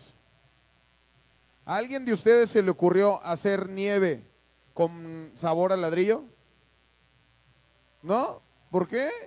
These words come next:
¿Quién no de niño se lo comía? ¿Nadie lo mordía? Levante la mano el que sí se lo comía. Y estaba bueno, güey. ¿Por qué no hacer una nieve sabor ladrillo, güey? Es el punto. O sea, ¿hasta qué punto estás dispuesto a atacar?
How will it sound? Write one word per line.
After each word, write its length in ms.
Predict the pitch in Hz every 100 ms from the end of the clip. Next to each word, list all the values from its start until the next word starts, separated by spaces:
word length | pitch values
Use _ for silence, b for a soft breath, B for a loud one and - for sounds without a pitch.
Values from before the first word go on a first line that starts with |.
| 359 _ _ _ _ _ _
¿Quién 160 | 233
no 80 | 262
de 80 | 277
niño 260 | 262 262 269
se 100 | 226
lo 120 | 190
comía? 420 | 196 196 185 120 _ _ _ _ _ _ _ _ _ _ _ _ _ _ _ _ _ _ _
¿Nadie 240 | 185 254
lo 100 | 285
mordía? 420 | 233 190 202 254 - - _ _ _ _ _ _ _ _
Levante 320 | 156 185 208
la 100 | 226
mano 220 | 190 202 226
el 80 |
que 100 | -
sí 380 | 147 185 214 208
se 100 | 190
lo 120 | 175 143
comía. 340 | 151 202 247 - _ _ _ _ _ _ _ _ _ _
Y 120 | 190 196 _ -
estaba 420 | 170 - 220 247
bueno, 340 | 254 285 302
güey. 140 | 285 233
¿Por 160 | 214
qué 120 | 202 240
no 80 |
hacer 200 | 262 262
una 180 | 262 269
nieve 240 | 262 262 254
sabor 180 | 240
ladrillo, 380 | 262 262 302 466 508 480
güey? 160 | 349 226 _ _ _ _ _ _ _ _
Es 160 | - 220
el 120 | 277
punto. 400 | 233 285 277 180
O 720 | 123 214 _ _ _ _ _
sea, 200 | - 208 185
¿hasta 260 | 190 -
qué 200 | 208 254
punto 360 | 254 269 269 254
estás 260 | 240 247 226
dispuesto 580 | 247 - 233 247 - 226
a 20 |
atacar? 640 | 214 196 220 180 110 -